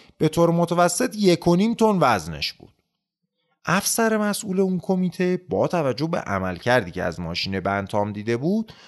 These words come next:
گفت که وزن اونقدر هم مشکلی نیست. به شرطی که انقدر سبک باشه که اگه جایی گیر کرد چهار تا سرباز بتونن درش بیارن، من اوکی می‌دم. دو تا چرخ ماشین رو انداختن توی یه گودال و یه سرباز قوی هیکل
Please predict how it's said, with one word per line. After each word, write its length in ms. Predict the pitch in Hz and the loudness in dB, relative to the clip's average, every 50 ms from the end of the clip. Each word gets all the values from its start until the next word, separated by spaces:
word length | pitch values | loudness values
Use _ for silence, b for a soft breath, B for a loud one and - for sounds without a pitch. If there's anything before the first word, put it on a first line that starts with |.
| B B B | B B B
گفت 240 | - 285 294 - - | 0 0 0 0 0
که 100 | 294 277 220 | -2 0 2
وزن 280 | 269 269 277 262 269 | 2 2 2 0 -2
اونقدر 480 | 254 180 165 160 151 156 151 147 143 156 | -2 0 0 2 4 4 4 4 4 4
هم 180 | 180 185 190 180 | 4 6 4 4
مشکلی 560 | 147 120 110 - - - - 117 117 113 107 | 2 0 0 -2 -2 -2 -2 -2 0 0 -2
نیست. 380 | 101 90 76 - - - - _ _ _ b b b b b b b b | -4 -4 -6 -8 -12 -14 -16 _ _ _ b b b b b b b b
به 140 | - 156 151 | 2 2 4
شرطی 440 | - - 202 214 226 220 226 190 | 4 4 4 4 2 2 0 -2
که 180 | 165 - 190 175 | 0 2 2 2
انقدر 300 | 160 147 135 165 180 175 | 2 2 2 0 0 0
سبک 520 | - - - 139 120 113 131 147 127 - | 0 0 2 2 2 4 2 2 0 0
باشه 280 | - 95 95 - - 95 | -4 -4 -4 -4 -4 -4
که 140 | - 113 107 | -2 -2 -2
اگه 220 | 110 104 107 110 | 0 0 -2 -2
جایی 280 | 98 107 110 107 107 107 | 0 0 0 2 0 -2
گیر 400 | 98 98 101 101 104 104 95 - | -4 -6 -4 -2 -2 -2 -2 -2
کرد 340 | - 147 135 117 95 - - b b b b b b | 0 2 2 0 0 -4 -12 b b b b b b
چهار 260 | b - - 165 170 170 | b 2 4 4 4 4
تا 120 | - 127 | 2 0
سرباز 500 | 113 - 110 104 107 104 101 107 104 92 | 2 2 2 4 4 4 2 0 0 0
بتونن 440 | 107 110 104 - 120 117 110 110 113 | -2 -4 -4 -4 -4 -4 -2 -2 0
درش 420 | 113 120 127 127 135 131 - - | 2 2 2 2 2 0 -2 -2
بیارن، 480 | 156 160 170 170 175 190 220 254 269 277 | 0 4 4 6 6 6 4 4 2 0
من 320 | 262 254 247 254 254 226 | 0 0 0 2 4 4
اوکی 360 | 185 143 127 - 113 92 87 | 4 2 0 0 -2 -2 -2
می‌دم. 280 | 80 82 - - - - _ _ _ _ _ _ _ _ _ _ _ _ _ _ _ _ _ - | -4 -8 -12 -14 -16 -20 _ _ _ _ _ _ _ _ _ _ _ _ _ _ _ _ _ 2
دو 140 | 202 226 | 2 4
تا 120 | 214 175 139 | 4 4 2
چرخ 360 | - 160 151 151 147 104 - | 4 4 4 4 4 2 0
ماشین 340 | 113 107 101 104 - 139 131 | -2 0 0 -2 -2 -2 -2
رو 60 | 117 | -2
انداختن 520 | 107 104 101 107 123 127 - - 101 95 | -2 0 2 2 2 2 0 -2 -4 -4
توی 180 | 95 - 135 135 | -4 -4 -4 -2
یه 160 | 135 143 151 | 0 0 0
گودال 500 | 147 - 117 107 107 113 131 160 190 240 | 0 0 -2 0 0 2 2 2 2 2
و 40 | 269 | 0
یه 180 | 220 277 - 302 | 0 0 2 2
سرباز 520 | - - 202 170 151 147 147 175 175 196 | 2 2 4 4 4 4 4 2 2 2
قوی 340 | 190 160 151 131 120 127 127 | 2 4 2 2 4 2 2
هیکل 480 | 123 123 123 - - 170 196 226 254 | 2 2 0 2 2 2 4 2 0